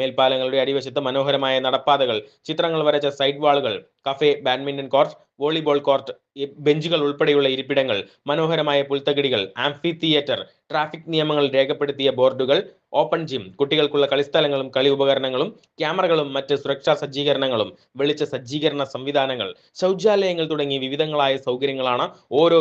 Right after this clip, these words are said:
വി പാർക്കിലും ഒരുങ്ങുന്നത്. നേരത്തെ അവഗണിക്കപ്പെട്ട് പാഴായി കിടന്ന ഇടങ്ങളെ മനോഹരമാക്കി സംരക്ഷിച്ച വിനോദ ഉപാധികൾക്കുള്ള മേഖലയാക്കി മാറ്റുക എന്ന സംസ്ഥാന സർക്കാരിന്റെ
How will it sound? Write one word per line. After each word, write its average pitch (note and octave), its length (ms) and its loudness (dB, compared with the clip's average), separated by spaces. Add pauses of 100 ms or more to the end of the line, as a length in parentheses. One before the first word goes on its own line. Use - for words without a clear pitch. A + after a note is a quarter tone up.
വി C#3 80 -4 (100)
പാർക്കിലും C3 420 0
ഒരുങ്ങുന്നത്. C3 380 0 (400)
നേരത്തെ B2+ 340 -4
അവഗണിക്കപ്പെട്ട് C#3 580 -4
പാഴായി C#3+ 320 2
കിടന്ന C#3 280 -2
ഇടങ്ങളെ C3 260 -2 (100)
മനോഹരമാക്കി C3+ 640 -2 (320)
സംരക്ഷിച്ച C#3+ 480 -4 (180)
വിനോദ D#3 320 -2
ഉപാധികൾക്കുള്ള D3 600 2
മേഖലയാക്കി C#3 500 2
മാറ്റുക C3+ 340 0 (140)
എന്ന C3+ 100 0 (380)
സംസ്ഥാന F#3 380 0 (100)
സർക്കാരിന്റെ D3+ 440 0